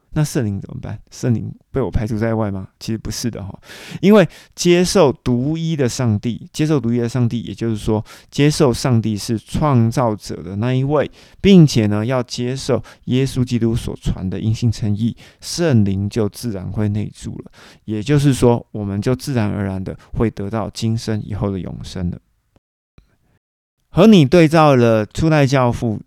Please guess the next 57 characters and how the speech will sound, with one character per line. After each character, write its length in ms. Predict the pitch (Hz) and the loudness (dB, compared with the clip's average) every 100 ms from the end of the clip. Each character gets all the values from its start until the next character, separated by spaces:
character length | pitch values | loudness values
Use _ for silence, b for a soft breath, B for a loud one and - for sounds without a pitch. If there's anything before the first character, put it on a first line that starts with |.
| - | -8
迦 300 | 131 123 135 | -4 -4 -4
太 260 | 135 110 | -2 -2
基 400 | 101 - 107 104 | -4 -8 -8 -6
的 320 | 95 95 - - | -6 -8 -8 -10
拉 320 | 120 135 135 | -4 -2 -2
丁 240 | 135 135 131 | 0 2 2
教 220 | 131 107 | 2 0
父 240 | 104 101 - - | -4 -10 -12 -6
特 240 | 165 123 | -2 -2
土 300 | - - 76 | -4 -8 -10
良 240 | 95 98 | -10 -10
的 140 | 101 104 | -8 -8
三 260 | - 131 | -4 -2
一 100 | 135 | -2
上 240 | 131 139 127 | 0 0 0
帝 140 | 127 | 0
之 160 | 113 131 | -6 -2
后， 260 | 147 - B B B | 0 -2 B B B
还 200 | - 110 | -8 -2
有 280 | 135 156 - b - | 4 4 2 b -6
在 220 | 135 117 | -2 2
尼 120 | 113 | 2
西 140 | 139 160 | 0 0
亚 100 | 113 | 0
大 80 | |
公 160 | 117 117 | 0 0
会 220 | 120 110 | 0 -4
议 140 | 107 104 | -4 -4
被 180 | 113 | -6
打 240 | - 80 80 | -6 -10 -10
为 180 | 92 104 | -10 -10
异 280 | 160 151 | -6 -6
端、 280 | 117 123 120 b b | 0 0 0 b b
毕 200 | - 175 | -4 2
业 200 | 160 135 | 4 4
于 260 | 110 110 120 - | 2 0 -2 -4
安 260 | - 147 156 | -4 0 0
提 280 | - 110 107 | -2 -4 -4
阿 160 | 113 | -4
的 160 | 110 101 92 | -4 -6 -8
亚 240 | 92 - | -12 -12
流， 260 | 82 - 107 | -12 -10 -10
哈， 180 | 113 - b | -12 -14 b
放 300 | - 151 123 113 | -6 0 0 0
在 160 | 123 | -2
一 120 | 113 120 | -2 -4
起， 320 | - - - _ | -6 -12 -18 _
把 160 | - 113 | -10 -2
他 120 | 139 | 2
们 100 | 151 | 4
的 80 | 127 | 4
论 180 | 143 135 | 4 4
述 160 | 131 | 2
放 280 | 120 139 113 | 0 0 0
在 120 | 110 | -2
一 120 | 110 110 | -4 -6
起。 240 | - | -10